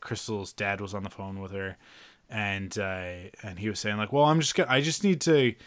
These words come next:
to go do this and that, and, you know, like, I gotta go, uh, you know, this and the blah, blah, blah."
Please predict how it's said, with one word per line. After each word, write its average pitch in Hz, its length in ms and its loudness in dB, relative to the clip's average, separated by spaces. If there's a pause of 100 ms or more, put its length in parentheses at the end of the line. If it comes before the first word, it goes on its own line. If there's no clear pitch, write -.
(300)
to 135 120 0
go 135 180 6
do 131 180 4
this 123 360 4
and 113 120 2
that, 113 380 4
and, 110 160 -2
you 117 180 0
know, 123 160 4
like, 117 140 2
I 131 120 4
gotta 131 200 4
go, 117 580 4
uh, 110 1000 -8
you 120 200 -2
know, 110 160 0
this 113 300 2
and 117 120 2
the 117 140 2
blah, 117 160 0
blah, 117 180 4
blah." 113 200 2